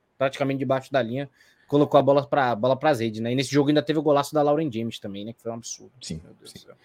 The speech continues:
Speaker 2: A England, inclusive, deu uma declaração essa semana dizendo sobre isso, né, de ela, dela não tá ultimamente fazendo tantos gols. Ela falou isso, uma atacante, ela é mais do que fazer gols, né? Ela, e ela justamente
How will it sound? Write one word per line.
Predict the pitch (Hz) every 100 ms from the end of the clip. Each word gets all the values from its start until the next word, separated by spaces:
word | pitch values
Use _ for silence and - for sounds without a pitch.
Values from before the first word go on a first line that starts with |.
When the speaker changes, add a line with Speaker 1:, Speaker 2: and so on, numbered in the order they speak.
| _ - - -
Speaker 2:
A | -
England, | 156 170 180 165
inclusive, | 170 156 147 139 147
deu | 123 139
uma | 165
declaração | 147 127 123 110 - 113
essa | 127 113
semana | - 95 95 113 127 104
dizendo | 104 101 98 107 113 104
sobre | - 135 123
isso, | 113 123 95
né, | 101
de | 95
ela, | 95 95
dela | 95 95 95
não | 95 90
tá | 95 95 92 87 85 82 76
ultimamente | 101 104 104 98 101
fazendo | - 95 98 92
tantos | - 98 95 85
gols. | 87 95 120 110 - - _ _
Ela | -
falou | 175 185 185
isso, | 143 120
uma | 113
atacante, | - 131 - 123 139 151 -
ela | - -
é | 277
mais | 208 170 240
do | 117
que | - 107 101 90 87
fazer | - 92 98 95
gols, | 92 95 92
né? | 85 87 104
Ela, | 107 107
e | 104
ela | 113
justamente | 123 127 143 131 -